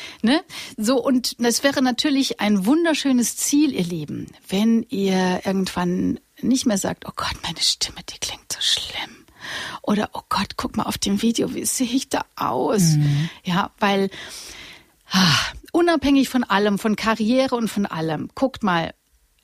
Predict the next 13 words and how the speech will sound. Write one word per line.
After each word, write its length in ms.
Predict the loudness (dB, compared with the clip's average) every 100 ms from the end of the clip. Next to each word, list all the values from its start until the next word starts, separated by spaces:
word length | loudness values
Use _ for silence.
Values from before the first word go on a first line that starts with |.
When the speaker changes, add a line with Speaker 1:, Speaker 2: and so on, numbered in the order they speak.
| -6
Speaker 1:
eigentlich 540 | 0 4 4 4 0
müsste 240 | 0 0 0
die 180 | 0
Reaktion 560 | 2 2 0 -2 0 2
doch, 160 | 0 0
wenn 140 | 0
wir 140 | 0 2
uns 260 | 2 2
irgendwo 480 | 2 2 2 2 0
sehen 500 | 0 2 2 4 2
oder 400 | 0 -2 -2 -2
hören, 380 | -4 -4 -4 -8 -10 _ _ _ _ -10
sein, 640 | -4 -2 0 2 2 0